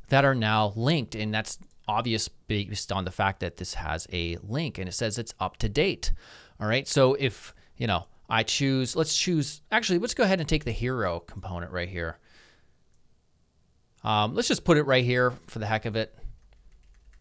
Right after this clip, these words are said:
at the very top. And you can see now if the, uh, head designer or whoever has control of this document, which is kind of like the master document of the design system,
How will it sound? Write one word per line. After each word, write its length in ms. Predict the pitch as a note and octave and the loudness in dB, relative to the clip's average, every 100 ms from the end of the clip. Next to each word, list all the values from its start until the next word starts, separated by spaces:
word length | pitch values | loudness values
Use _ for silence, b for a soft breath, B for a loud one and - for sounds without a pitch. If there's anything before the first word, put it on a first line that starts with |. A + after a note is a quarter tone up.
| - | -10
at 100 | G2 | -10
the 60 | F2+ | -6
very 220 | G#2+ F#2+ | -4 -4
top. 380 | - F2+ F#2 - B B B B - | -2 0 0 -4 B B B B 2
And 500 | D3+ D#3 D3+ D3 D3+ - - - - - - | 6 8 8 6 2 -8 -20 -20 -18 -16 -2
you 140 | E3 | 0
can 100 | E3 | 0
see 440 | - B3+ C4+ F#3 D3+ | -2 0 4 6 6
now 420 | D3 C#3+ C#3+ D3 D3 | 6 6 6 4 2
if 460 | F#3 B3 - - - - - D#3+ | 4 4 2 -10 -14 -14 -12 -8
the, 400 | D3+ D#3+ D#3 D3+ | 2 6 8 8
uh, 80 | D3 | 6
head 300 | - D#3+ D#3+ | 6 6 6
designer 680 | E3 C#3+ D#3 E3 D#3 A#2+ | 2 4 6 6 2 2
or 40 | A#2 | 2
whoever 360 | D#3 F#3 D3+ | 4 4 6
has 140 | C#3 - | 4 4
control 540 | B2 - D#3+ C#3+ B2+ | -2 4 6 8 8
of 540 | B2 C3+ C#3+ C3 G2+ G#2 | 8 8 6 2 -8 0
this 340 | C3 A#2+ - - - _ - | 0 2 0 -2 -14 _ -6
document, 640 | A2 C#3 F3 C3 G#2+ G#2 | 8 8 8 4 0 -2
which 200 | A2 G#2+ | -4 -4
is 140 | G#2+ - | -4 -4
kind 140 | C3+ | -2
of 40 | A#2+ | -2
like 120 | - | -2
the 80 | G#2 | -2
master 400 | G#2 D3+ D3 A2+ | 0 0 0 2
document 480 | G#2+ G2 G2 G2 | 4 2 0 -4
of 80 | F#2+ | -6
the 60 | F#2+ | -6
design 380 | G#2 B2 G#3+ A3 | 0 2 2 2
system, 440 | A#2 G2+ G#2+ | 0 -2 -4